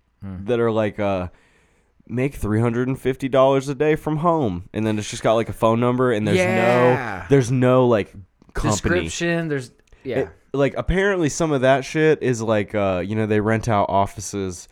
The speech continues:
Speaker 2: and, like, they're just like, "Yeah, you look pretty good," and they just snatch and grab you, I guess, and
Speaker 1: Well,
Speaker 2: then
Speaker 1: no,
Speaker 2: you're
Speaker 1: there, well,
Speaker 2: trafficked.
Speaker 1: but there, there's cam girl things, like, where they're like,
Speaker 2: Oh, yeah,
Speaker 1: "Dude,
Speaker 2: they're in,
Speaker 1: we"
Speaker 2: like, a closet that looks like a bedroom.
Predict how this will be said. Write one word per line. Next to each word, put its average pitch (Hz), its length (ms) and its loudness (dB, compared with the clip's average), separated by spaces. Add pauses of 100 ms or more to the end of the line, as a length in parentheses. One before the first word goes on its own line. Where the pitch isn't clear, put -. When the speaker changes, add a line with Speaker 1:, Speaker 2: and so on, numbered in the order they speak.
(240)
Speaker 2:
and, 107 180 -2
like, 92 220 0 (220)
they're 120 120 4
just 107 240 -8
like, 104 220 0 (100)
"Yeah, 101 220 -2
you 104 180 0
look 95 120 -4
pretty 90 200 -4
good," 87 320 -4
and 101 160 -4
they 113 80 4
just 117 240 -4
snatch 127 320 0
and 127 100 -2
grab 113 320 2
you, 254 280 -2 (180)
I 185 80 0
guess, 233 300 2
and 160 160 2
Speaker 1:
Well, 156 140 6
Speaker 2:
then 170 180 -4
Speaker 1:
no, 220 100 -2
Speaker 2:
you're 170 80 8
Speaker 1:
there, - 40 8
well, 170 100 6
Speaker 2:
trafficked. 170 560 -2
Speaker 1:
but 202 160 -6
there, 202 220 -2 (800)
there's 180 260 0
cam 165 400 -2
girl 180 260 -2
things, 170 640 -6
like, 127 300 -6
where 123 180 -4
they're 120 160 -4
like, 104 220 -8 (540)
Speaker 2:
Oh, 131 100 6
yeah, 127 200 6
Speaker 1:
"Dude, 113 60 -2
Speaker 2:
they're 135 120 4
in, 135 100 4
Speaker 1:
we" 131 40 2
Speaker 2:
like, 127 120 0
a 123 60 0
closet 113 640 2
that 113 100 2
looks 113 200 2
like 110 120 0
a 104 60 -2
bedroom. 107 640 -2